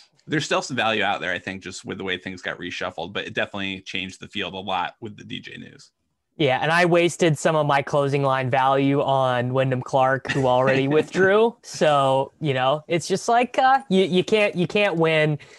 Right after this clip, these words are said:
Speaker 2: uh, even when you are winning. So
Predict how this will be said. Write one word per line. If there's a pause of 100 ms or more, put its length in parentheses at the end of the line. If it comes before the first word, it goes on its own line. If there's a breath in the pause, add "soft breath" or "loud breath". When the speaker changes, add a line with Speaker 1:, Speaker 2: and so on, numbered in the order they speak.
(140 loud breath)
Speaker 2:
uh,
even
when
you
are
winning.
So